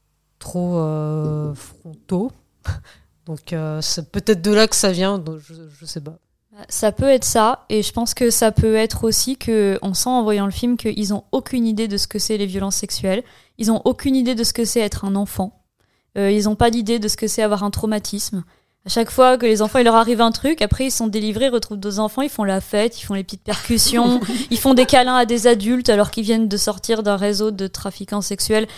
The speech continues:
Speaker 2: Euh, vraiment, tu sens que c'est des gens qui sont pas du tout compétents sur la question. Et du coup, je pense que c'est pour ça qu'ils sont capables de faire des trucs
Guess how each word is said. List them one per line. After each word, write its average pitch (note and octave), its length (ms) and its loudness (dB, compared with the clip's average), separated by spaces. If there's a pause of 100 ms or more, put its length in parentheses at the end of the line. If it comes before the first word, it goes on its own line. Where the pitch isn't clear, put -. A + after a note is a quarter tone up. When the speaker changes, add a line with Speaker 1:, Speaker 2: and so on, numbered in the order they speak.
(300)
Speaker 2:
Euh, F#3+ 60 0
vraiment, A#3+ 400 2
tu - 140 -4
sens B3+ 120 0
que - 60 -4
c'est A#3 80 -4
des G3 80 -4
gens A#3+ 120 -2
qui - 60 -4
sont G#3 140 -2
pas G3 120 0
du F#3 120 -6
tout C4 160 -6
compétents A3+ 460 -6
sur A3 160 0
la F#3+ 100 -2
question. A3 420 -2 (380)
Et - 40 -8
du G3+ 80 0
coup, B3+ 140 -2
je - 60 -8
pense B3+ 160 -2
que G#3 80 -6
c'est G3+ 100 -2
pour F#3+ 160 -4
ça B3 140 0
qu'ils - 100 -6
sont G#3+ 80 -4
capables G3+ 320 -2
de G3+ 80 -2
faire G3 240 -2
des F#3+ 80 -2
trucs - 280 -6